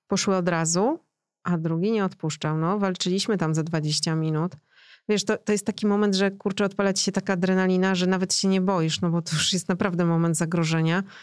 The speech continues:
A ten pies, wiem, że wcześniej po-, pogryzł mojego kolega, więc to był taki pies, który po prostu, odległość od jego, y, od obozu była naprawdę duża.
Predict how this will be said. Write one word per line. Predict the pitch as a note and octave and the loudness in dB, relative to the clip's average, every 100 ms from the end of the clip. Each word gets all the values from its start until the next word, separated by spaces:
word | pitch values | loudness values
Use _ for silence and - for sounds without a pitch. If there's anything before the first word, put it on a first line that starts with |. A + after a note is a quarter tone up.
| - | -6
A | F#3+ | -2
ten | F#3+ F#3 | 0 0
pies, | G3+ G3 - | 0 -2 -2
wiem, | F3+ G3 G3 | 0 2 2
że | F3+ F3 - _ - | 2 0 -2 _ -12
wcześniej | - F3+ F#3 | -4 -2 0
po-, | E3+ F3 | -2 -4
pogryzł | - F3+ E3+ E3 | -4 -2 -2 0
mojego | F3+ E3+ | 0 0
kolega, | E3+ F3+ E3+ D#3 | 0 0 0 2
więc | D#3 D#3 | 0 0
to | F3 | -2
był | F3 | -2
taki | F3+ F#3+ | -2 -4
pies, | - G3+ - | -2 -2 0
który | - F3+ | -2 -2
po | F#3 | -2
prostu, | F3+ F#3+ - F#3+ - - | -2 -2 -4 -8 -12 -4
odległość | F#3 G#3 A#3+ A3+ - D#3 _ | 0 0 2 0 -2 -6 _
od | G3 F3+ | -2 0
jego, | F3+ A#3 G3+ F3 E3+ F3+ - _ - | 2 2 2 0 0 -2 -8 _ -6
y, | F3 E3+ E3 - | -2 0 0 0
od | F#3 F3 | -2 0
obozu | F3 G3 F#3+ | 0 0 0
była | F#3 F#3+ | 0 0
naprawdę | F#3+ - G3+ E3+ E3 | 0 0 0 0 0
duża. | D#3+ D#3 D#3 D3+ | 0 0 0 -2